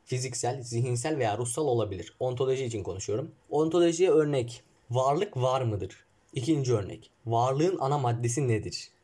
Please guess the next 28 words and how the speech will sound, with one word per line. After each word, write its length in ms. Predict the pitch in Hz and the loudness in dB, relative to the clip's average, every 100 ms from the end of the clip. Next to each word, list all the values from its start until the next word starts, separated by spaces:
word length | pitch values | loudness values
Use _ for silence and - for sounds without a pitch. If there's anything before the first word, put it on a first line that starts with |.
| _ _ _ - | _ _ _ -10
Üçüncü 360 | 120 151 131 | -6 -2 0
örnek, 400 | 127 104 90 - _ | 2 0 -4 -14 _
evren 400 | 123 127 170 165 | -2 0 0 0
nasıl 200 | 156 147 | 0 0
oluşmuştur? 580 | 113 98 - 95 - - - - - _ _ | 0 0 -8 -10 -8 -12 -12 -20 -20 _ _
Ben 200 | 139 175 | -2 -2
bu 60 | 202 | -2
sorular 300 | - 190 175 | 2 4 4
hakkında 320 | 165 170 175 | 2 0 2
yorum 260 | 143 147 160 | 2 2 2
yapamıyorum 500 | 165 175 147 151 170 | 2 2 2 0 0
çünkü, 480 | 165 160 175 165 - _ - | 0 4 4 2 -4 _ 2
e, 260 | 117 113 | 4 4
bu 60 | 117 | 0
sorular 340 | - 156 143 | 0 2 4
hakkında 640 | 139 135 - 131 139 160 160 _ _ _ _ _ - | 2 0 -4 -2 -2 -2 -8 _ _ _ _ _ -6
düşünmedim 560 | 123 143 175 131 107 101 | -4 0 2 2 2 -2
çok 240 | - 104 | -4 -4
fazla. 540 | - 95 92 117 - - _ _ _ - | -4 -6 -4 -6 -6 -18 _ _ _ -2
Pek 280 | 147 143 | -2 0
de 280 | 147 143 - - _ | 2 2 -2 -12 _
anlamıyorum. 680 | 117 120 139 143 113 110 113 | -2 0 0 0 0 0 -2
Hani 200 | 113 107 | -4 0
biraz 240 | 117 113 | 0 0
araştır-, 540 | 110 110 110 - 117 117 - | -2 -2 -4 -6 -8 -6 -2
araştırdım 540 | 113 120 - 120 117 | 0 0 -2 -2 0
evet 220 | 117 107 | 0 -2
ama 200 | 151 196 | -2 -4